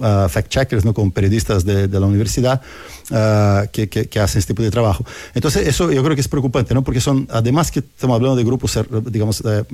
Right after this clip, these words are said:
opacos, ¿no? No, no es que están en, en X, ¿no? Que están en, en, en grupos donde uno puede ver lo que está sucediendo.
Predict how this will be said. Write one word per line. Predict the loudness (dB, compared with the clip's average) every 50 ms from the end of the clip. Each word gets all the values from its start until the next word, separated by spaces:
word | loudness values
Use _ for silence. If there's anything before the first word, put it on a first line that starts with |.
| -16 -8 -6
opacos, | -4 -2 0 0 0 -2 -2 -2
¿no? | 0 0 2
No, | 2 2 2
no | 2 2 0
es | 0 0
que | -2
están | -4 -2 0 0 2
en, | 2 0 0
en | 0 0 0 2
X, | 0 0 0 0 -2 -2 -4 -6 -4 -2
¿no? | 0 0 0
Que | -2
están | -2 -2 0 0
en, | 0 0 0 0
en, | -2 -2 -2 -2 -4 -6 -8 -14 -20 -20 -12 -6
en | -2 0
grupos | 0 0 0 -2 -2 0
donde | 0 2 2 2 2
uno | 2 2 0
puede | 0 0 2 2 2 2
ver | 2 2 2 0 0
lo | 0 -2
que | -2
está | -2 -4 -4 -6
sucediendo. | -6 -4 -4 -2 -2 0 0 -2 -4 -4